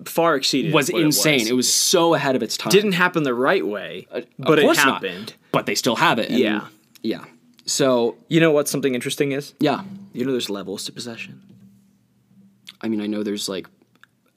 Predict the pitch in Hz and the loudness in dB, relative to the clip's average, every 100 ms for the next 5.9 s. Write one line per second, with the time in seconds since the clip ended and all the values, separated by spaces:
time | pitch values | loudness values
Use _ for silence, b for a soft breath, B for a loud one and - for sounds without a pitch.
0 | _ _ - - - - _ 113 107 98 | _ _ -10 -8 -8 -12 _ -14 -10 -10
1 | 98 - - - 95 123 78 104 - - | -10 -8 -8 -8 -8 -8 -8 -8 -10 -12
2 | - _ - 160 113 107 107 120 104 107 | -14 _ -4 -4 -4 -6 -8 -8 -8 -6
3 | 95 - - 151 165 151 135 135 113 113 | -8 -8 -2 0 0 -2 -2 -2 -4 -4
4 | 110 104 110 98 87 101 85 82 - b | -6 -4 -6 -6 -8 -10 -10 -10 -10 b
5 | b b b _ 120 113 104 90 | b b b _ -8 -6 -6 -8